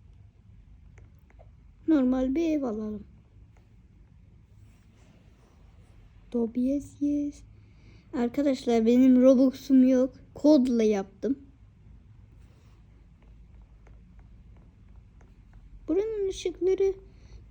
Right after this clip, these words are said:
beyaz olmuyor mu arkadaşlar? Bana biri söyleyebilir mi yorumlarda? Bildiğim beyaz yapmak istiyorum ben.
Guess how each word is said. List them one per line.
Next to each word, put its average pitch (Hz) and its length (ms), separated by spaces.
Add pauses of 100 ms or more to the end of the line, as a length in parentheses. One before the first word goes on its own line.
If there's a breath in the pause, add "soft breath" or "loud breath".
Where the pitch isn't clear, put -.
beyaz 339 400 (220)
olmuyor 349 440
mu 220 100
arkadaşlar? 220 680 (160)
Bana 254 320
biri 269 180 (800 soft breath)
söyleyebilir 254 680
mi 277 200
yorumlarda? 214 680 (480)
Bildiğim 240 480
beyaz 247 280
yapmak 233 420
istiyorum 214 480
ben. 196 100